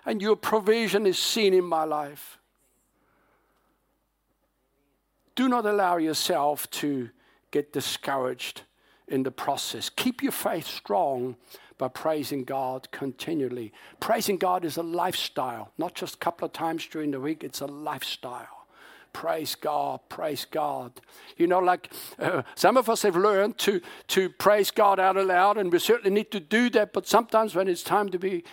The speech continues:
quiet and, you know, before we're gonna sleep, "Praise God. Thank you, Lord, you're so good to me." We're just, we're just meditating on praising God, and even on the in-,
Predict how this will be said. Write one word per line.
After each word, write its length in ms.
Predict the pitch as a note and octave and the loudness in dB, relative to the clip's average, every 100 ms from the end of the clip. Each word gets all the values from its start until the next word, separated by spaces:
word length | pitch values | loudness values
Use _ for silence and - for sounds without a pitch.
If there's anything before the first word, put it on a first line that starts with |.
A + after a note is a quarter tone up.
| - | -8
quiet 340 | - F#3+ G3+ G3 | 2 4 4 2
and, 120 | F3 | 2
you 80 | F3 | 2
know, 120 | F#3+ | 2
before 300 | F3 C#3+ F3+ | 0 -2 -2
we're 60 | |
gonna 220 | E3+ E3+ C#3 | 0 -2 -4
sleep, 260 | D#3 C#3 | -8 -10
"Praise 420 | - D#3 D3+ C3+ - | -12 -10 -10 -12 -10
God. 260 | C#3+ B2+ - | -12 -12 -14
Thank 260 | C3+ C3 - | -14 -14 -14
you, 60 | |
Lord, 200 | B2+ A#2+ | -14 -14
you're 120 | - A2+ | -14 -12
so 200 | - C#3 | -8 -8
good 260 | - G#2+ | -10 -14
to 100 | - | -14
me." 160 | A2 A2 | -12 -8
We're 200 | A#2+ A#2+ | -6 -4
just, 260 | C#3 B2 - - - | -4 -8 -12 -20 -4
we're 80 | C3 | -2
just 240 | D3 C3 | -2 -4
meditating 800 | C#3 D3 E3+ D#3 - D3 C#3 C3+ | -2 0 2 0 -2 -2 0 0
on 160 | C3 B2+ | -2 -4
praising 520 | - D3 C#3 B2+ B2+ | -4 -2 -2 -2 -2
God, 260 | C3+ C#3 C#3 | -2 -2 0
and 140 | C#3 | -2
even 180 | D#3 D#3+ | -2 -2
on 140 | C3+ | -4
the 120 | B2+ - | -6 0
in-, 340 | F#3 F#3 F#3 | 0 0 -6